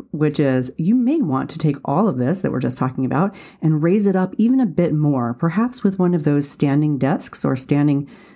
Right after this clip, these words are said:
desk adapters that you can put on top of your existing desk and, and boost it up. You may want to just stand up. Why? Standing up gives you more energy, and you're much more likely to use,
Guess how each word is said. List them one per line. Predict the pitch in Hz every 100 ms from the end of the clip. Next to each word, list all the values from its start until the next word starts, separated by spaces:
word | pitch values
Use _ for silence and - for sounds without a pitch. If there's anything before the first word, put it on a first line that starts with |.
| _
desk | - 156 -
adapters | - 127 127 - 202 208
that | -
you | 135
can | 135
put | 123
on | 131
top | 127 147
of | 135
your | 135 127
existing | 127 147 147 160
desk | 135 131 190 -
and, | 135 131
and | 131
boost | 127 139 139
it |
up. | 143 185 - - - _ _ _
You | 233
may | 294 254
want | 180 180
to |
just | 165 151 -
stand | - 131 131 131
up. | 262 - - _ _
Why? | 147 185 180 117 123 - - _
Standing | - - 285 285
up | 269
gives | 240 214
you | 196
more | 180 170 -
energy, | 131 147 135 -
and | -
you're | 151
much | 160 175 226 -
more | 214
likely | 170 151 160 147 139
to | 143
use, | 131 147 151 147 143